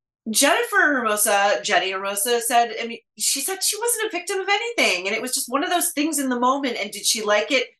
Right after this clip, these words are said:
No. Was she fine? Yes, she was still intact. The headline here was that she was a victor.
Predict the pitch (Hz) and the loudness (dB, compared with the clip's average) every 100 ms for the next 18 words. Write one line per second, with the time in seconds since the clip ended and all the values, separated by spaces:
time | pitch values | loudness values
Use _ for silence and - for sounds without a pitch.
0 | _ 165 196 214 190 151 135 - _ - | _ -4 2 4 6 4 0 -10 _ 2
1 | 190 190 208 190 - 160 175 214 240 262 | 4 4 0 -4 0 2 4 4 2 0
2 | 294 - - 170 160 165 - - - 202 | -4 -12 -20 -4 0 0 -2 -2 -2 -2
3 | 180 - 202 190 190 - 190 170 - 170 | -2 0 2 2 0 -2 -2 0 -4 -8
4 | 151 190 175 147 190 220 240 262 311 277 | -4 0 0 2 0 4 4 4 -2 -6
5 | 240 165 151 170 - - - _ 180 185 | -2 0 2 2 0 -4 -20 _ -2 2
6 | 170 - - - 135 180 - 190 - - | 2 2 0 -2 -4 -6 -4 -2 -4 -4
7 | 127 - | -4 -6